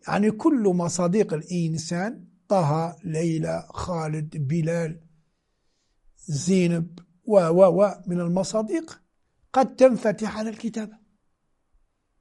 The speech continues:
ثم تقول: "شيخنا العزيز، كيف تدخل بالكتابة في ال-،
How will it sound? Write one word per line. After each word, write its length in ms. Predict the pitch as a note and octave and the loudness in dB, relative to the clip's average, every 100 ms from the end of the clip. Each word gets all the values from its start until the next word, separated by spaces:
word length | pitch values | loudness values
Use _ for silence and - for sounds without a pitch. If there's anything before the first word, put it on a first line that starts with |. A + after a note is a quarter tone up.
| _ _ _ _ _ | _ _ _ _ _
ثم 280 | A3 A#3 | -2 2
تقول: 520 | A3+ A#3+ A3+ B3+ A3+ - | 2 0 0 -2 -2 -2
"شيخنا 360 | A#3+ G#3+ A3 | 0 0 0
العزيز، 460 | G3+ G#3 F#3+ G#3+ - | -2 0 2 0 0
كيف 340 | C4 C#4+ - | 0 0 2
تدخل 560 | A3+ D4 C#4+ - D4 A3+ | 0 0 0 0 0 2
بالكتابة 600 | F3+ F#3 G#3+ G3+ D4 C4+ | 2 0 2 6 8 6
في 100 | A3 | 2
ال-، 220 | G#3 G#3+ | -2 -4